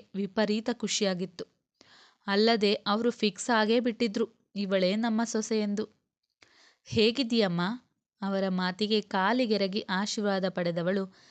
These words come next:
"ಚೆನ್ನಾಗಿದ್ದೀನಿ, ನೀವು ಹೇಗಿದ್ದೀರಾ ಆಂಟಿ?" ಎಂದ್ಲು. "ನಾನು ಚೆನ್ನಾಗಿದ್ದೀನಿ. ಇಷ್ಟು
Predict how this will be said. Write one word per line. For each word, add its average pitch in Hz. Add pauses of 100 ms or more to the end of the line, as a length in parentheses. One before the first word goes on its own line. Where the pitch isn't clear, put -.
(140)
"ಚೆನ್ನಾಗಿದ್ದೀನಿ, 208 (120)
ನೀವು 240
ಹೇಗಿದ್ದೀರಾ 185
ಆಂಟಿ?" 175 (460)
ಎಂದ್ಲು. 175 (680)
"ನಾನು 190
ಚೆನ್ನಾಗಿದ್ದೀನಿ. 185 (420)
ಇಷ್ಟು -